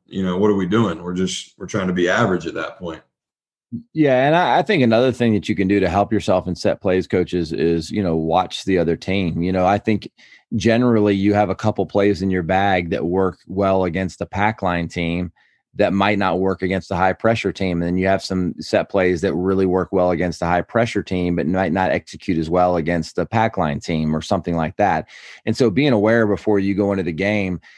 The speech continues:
Speaker 2: and typically what I do is I highlight the plays, you know, going into practice, like, two days before, we run the three or four sets I think are gonna work best against that particular team. And then the day before we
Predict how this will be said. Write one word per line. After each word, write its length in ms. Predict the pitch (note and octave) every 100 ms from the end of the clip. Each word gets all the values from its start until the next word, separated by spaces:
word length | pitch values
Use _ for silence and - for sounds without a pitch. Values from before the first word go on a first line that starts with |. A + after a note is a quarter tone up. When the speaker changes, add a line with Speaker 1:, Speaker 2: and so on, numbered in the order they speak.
| -
Speaker 2:
and 240 | - G2+ -
typically 360 | C#3 A#2 A2+ G#2
what 160 | G2
I 160 | G2 A2
do 280 | G2 F#2+ F#2
is 120 | E2+
I 120 | G2
highlight 640 | - G2+ G#2+ G2 F#2 E2+ -
the 60 |
plays, 540 | - F#2+ F#2 F2 D#2+ D#2+
you 60 |
know, 140 | F2+ D#2
going 320 | G2+ G#2 G#2+
into 180 | G2 F2+
practice, 560 | - F#2+ F#2 F2 E2
like, 140 | D#2+ -
two 160 | G#2+
days 260 | F#2+ F#2 E2+
before, 560 | E2 - F#2+ F2 D#2+ - - _ _ _ _ -
we 140 | A2+
run 760 | G#2+ G2 G#2+ A2 F#2+ F2+ F2+ - _
the 180 | D#2 F#2+
three 240 | - G#2
or 60 | G2
four 240 | - F#2+
sets 320 | F2 A2 F#2+
I 60 | F#2
think 240 | E2+ F#2+
are 60 | F2+
gonna 180 | F#2 F2+
work 280 | E2+ E2+ -
best 280 | F2+ E2
against 260 | F2 E2+ E2
that 160 | E2+ -
particular 400 | - F2 D#2+ D2+
team. 320 | - A2+ F2+
And 140 | E2
then 160 | F2 E2+
the 100 | C#2+
day 280 | D#2 F#2+ F2
before 440 | D#2 - G#2+ G#2+
we 220 | F#2 E2+